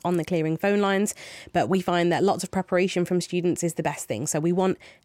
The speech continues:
everyone to have the best day and for it to go to plan for them, but preparation really is key. So having thought about some other universities that might be open to you if you don't get your grades, some courses that you might be interested in that are similar to the course you've applied to if you don't get your grades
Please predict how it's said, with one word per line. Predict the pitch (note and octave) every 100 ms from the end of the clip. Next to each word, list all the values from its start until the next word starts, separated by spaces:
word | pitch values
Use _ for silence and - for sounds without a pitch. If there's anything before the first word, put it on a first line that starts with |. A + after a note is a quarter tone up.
| -
everyone | A3 F3+ F3 E3+
to | -
have | D#3 D#3 D#3 -
the |
best | D#3+ D#3+ -
day | D3+ D#3
and | D#3 E3 -
for | -
it | -
to | -
go | D#3+
to | E3 F3 D#3+ E3
plan | - F3+ E3
for | - F#3
them, | F#3 G2 G3+ - - -
but | -
preparation | - G#3 G3 F#3+ F3 F3+
really | F3+ F3+ E3+
is | D#3+ -
key. | F3 C#3+
So | D#3+ D3 D#3 - - -
having | G3+ F#3 F3+
thought | F#3+ C3
about | - D#3+ B2+
some | - E3+ E3+
other | G3 F#3+
universities | F#3 F#3 F3 F3 - F3+ F3+
that | F3+ -
might | F3 D#3
be | - D#3 -
open | G#3 - A3
to | -
you | G#3 G3+ G#3 - -
if | F3+ G3+
you |
don't | F#3+ G3
get | G3 D#3
your | G3
grades, | G3 F#3+ F#3+ F#3 - - - -
some | - E3+
courses | - - G#3 - F#3+ F#3
that | F#3+
you | F#3
might | F3+ C#3+
be | F3
interested | F3+ F3+ F3 F3
in | F3
that | F3
are | -
similar | - A#3 A3
to | G#3+
the | G3+
course | G3+ G3 -
you've | F#3
applied | - F#3 F#3
to | G3+
if | F#3+ -
you |
don't | F#3 F#3+
get | -
your | F#3+
grades | F3 F#3 F3+ F3+